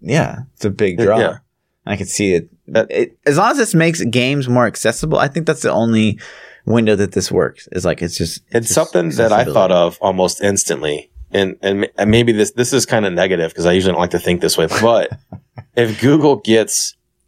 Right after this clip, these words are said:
Speaker 2: this is Google, this is YouTube.
Speaker 1: Yeah, yeah.
Speaker 2: You know what I mean? This is something that I think about a lot. Like, what if Google gets all this stuff and they're like, "Okay," they get this monopoly on the gaming industry and they're like, "Okay, now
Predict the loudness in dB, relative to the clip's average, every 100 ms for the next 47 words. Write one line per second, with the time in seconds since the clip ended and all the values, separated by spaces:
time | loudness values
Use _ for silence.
0 | -2 0 2 2 2 2 0 0 0 2
1 | 2 2 0 0 0 0 -2 0 2 2
2 | 4 2 0 -6 _ _ _ _ _ _
3 | _ _ _ -4 -2 0 0 0 2 0
4 | -2 -10 _ -2 0 2 2 4 4 2
5 | 2 0 -2 -4 -2 2 4 4 2 0
6 | -4 0 2 2 0 0 2 2 2 0
7 | 0 0 0 -2 -2 0 0 0 0 0
8 | 0 -6 _ _ _ _ _ _ _ _
9 | _ _ -2 0 2 0 0 0 0 2
10 | 2 2 2 2 2 0 0 2 2 0
11 | 0 -2 0 0 2 2 0 0 0 0
12 | 0 -2 -4 -2 2 2 2 0